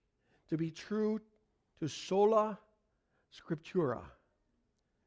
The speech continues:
The scripture alone. If the Bible doesn't teach it for salvation, we don't require it. And guess what? We believe that today. Sola scriptura, the legacy of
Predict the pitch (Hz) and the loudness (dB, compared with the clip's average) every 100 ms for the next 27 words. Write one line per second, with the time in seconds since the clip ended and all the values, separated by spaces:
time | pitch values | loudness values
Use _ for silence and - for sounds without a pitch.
0 | _ _ _ 170 - 269 277 - 254 233 | _ _ _ -2 2 4 4 4 4 4
1 | 285 180 180 165 123 - - _ _ _ | 6 8 10 10 8 -4 -20 _ _ _
2 | _ _ - 185 - _ _ 202 190 202 | _ _ 4 4 4 _ _ 8 12 12
3 | 247 294 269 262 247 226 - 262 226 269 | 12 12 12 10 10 0 0 -2 0 -2
4 | 226 226 220 196 226 208 196 208 220 202 | -2 6 6 8 8 10 10 6 4 2
5 | 185 196 190 160 156 - 131 - - - | 4 6 6 4 -4 -2 -2 -2 -12 -18
6 | _ _ _ _ _ _ _ _ _ _ | _ _ _ _ _ _ _ _ _ _
7 | 175 160 175 170 190 160 - 147 175 165 | 0 4 4 4 4 2 2 -2 -2 0
8 | 156 156 147 156 262 - 151 113 120 - | 2 0 2 -2 -2 -4 -2 -4 -6 -18
9 | _ _ _ _ _ _ _ _ - - | _ _ _ _ _ _ _ _ -8 4
10 | 190 185 190 185 - - - 165 - 185 | 6 6 4 2 -8 -20 -6 -6 -4 -2
11 | 165 135 151 160 _ _ _ _ _ - | 0 -2 -8 -18 _ _ _ _ _ 0
12 | 165 165 170 160 160 151 131 | 4 6 4 2 0 0 -2